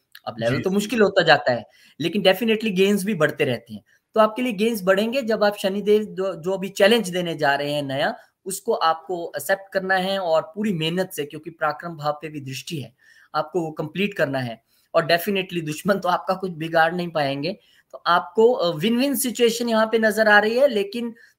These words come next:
Speaker 1: मैं फिर वही कहूंगा कि विन-विन सिचुएशन में हमें बचपन में एक स्टोरी सुनाते थे खरगोश और कछुए वाली। खरगोश को पता था मैं विन-विन सिचुएशन में हूँ, लेकिन वो फिर भी हार गया, क्योंकि उसे लग रहा था कि मैं तो जीता ही हुआ हूँ।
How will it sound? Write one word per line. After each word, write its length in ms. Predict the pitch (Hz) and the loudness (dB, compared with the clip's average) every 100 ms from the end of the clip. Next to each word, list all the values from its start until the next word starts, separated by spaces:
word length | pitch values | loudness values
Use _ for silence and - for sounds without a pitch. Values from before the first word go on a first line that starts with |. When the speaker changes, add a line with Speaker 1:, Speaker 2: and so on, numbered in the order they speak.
| 185 | -6
Speaker 1:
मैं 100 | 208 | -4
फिर 220 | 208 247 | -4 -2
वही 180 | 233 226 | 0 2
कहूंगा 360 | 226 214 220 | 2 2 0
कि 160 | 233 233 | -2 -4
विन-विन 380 | 185 208 220 240 | -2 0 0 -2
सिचुएशन 560 | 226 208 202 196 226 | -4 -2 -2 0 -2
में 80 | 220 | 0
हमें 220 | 208 214 | 0 0
बचपन 300 | 190 190 220 | -2 -4 -4
में 120 | 208 208 | -4 -6
एक 80 | |
स्टोरी 260 | - 185 190 | -6 -6 -4
सुनाते 420 | 196 180 165 196 | -4 -2 0 -2
थे 100 | 202 | -10
खरगोश 420 | 214 170 170 170 | -8 -6 -6 -6
और 100 | 180 170 | -6 -6
कछुए 260 | 156 156 | -4 -2
वाली। 300 | 151 123 123 127 _ _ - | 0 0 -2 -8 _ _ -8
खरगोश 360 | 165 175 196 - | -4 0 -2 -2
को 60 | |
पता 300 | 214 - 214 | -2 0 0
था 80 | 220 | 0
मैं 140 | 214 | 0
विन-विन 340 | 190 190 202 208 | 0 0 0 0
सिचुएशन 520 | 202 190 185 185 196 | -2 -2 -2 -2 -2
में 80 | 196 | -2
हूँ, 100 | 226 | -2
लेकिन 220 | 214 208 | -2 -2
वो 100 | 208 | -2
फिर 200 | 208 185 | 0 -2
भी 120 | 185 | -2
हार 240 | 165 131 135 | -4 -4 -2
गया, 160 | 151 - _ _ _ - | -4 -4 _ _ _ -10
क्योंकि 200 | 202 226 | -8 -4
उसे 240 | 220 262 | -2 -2
लग 220 | 254 185 220 | 2 4 6
रहा 180 | 208 | 6
था 100 | 196 | 6
कि 80 | 196 | 2
मैं 160 | 233 269 | 0 -2
तो 60 | |
जीता 280 | 220 220 220 | -2 -2 2
ही 80 | 214 | 2
हुआ 180 | 147 123 | 2 -6
हूँ। 180 | 117 | -10